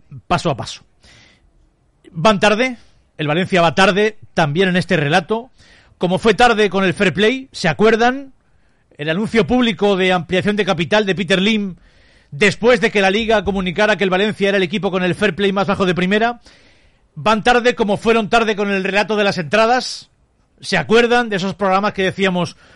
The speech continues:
"Una aparición pública de Anil Murci, a la derecha Claramunt, a la izquierda Albelda, y que explique, que cuente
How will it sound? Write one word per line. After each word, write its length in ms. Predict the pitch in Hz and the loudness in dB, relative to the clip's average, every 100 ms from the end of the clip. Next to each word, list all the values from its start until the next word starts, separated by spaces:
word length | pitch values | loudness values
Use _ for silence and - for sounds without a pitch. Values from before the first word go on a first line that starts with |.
| _ - | _ -6
"Una 180 | 202 | -2
aparición 420 | 262 254 233 262 226 | 0 0 2 0 2
pública 440 | 285 269 233 208 | 0 0 0 -2
de 80 | 220 | -2
Anil 160 | 226 | -2
Murci, 360 | 214 269 262 208 | -2 -4 -2 0
a 60 | 180 | 2
la 100 | 175 | 2
derecha 360 | 208 269 285 | 0 0 -2
Claramunt, 520 | 277 262 214 262 233 | 0 0 0 -2 -2
a 60 | 202 | -2
la 60 | 190 | -2
izquierda 360 | - 247 262 | 0 0 2
Albelda, 400 | 233 214 254 220 | 0 2 0 0
y 60 | 180 | -2
que 100 | 180 | -4
explique, 500 | - 220 262 226 196 | -4 -4 -2 -2 -4
que 140 | 185 | -4
cuente 520 | 156 254 254 185 156 | -2 -2 0 -4 -4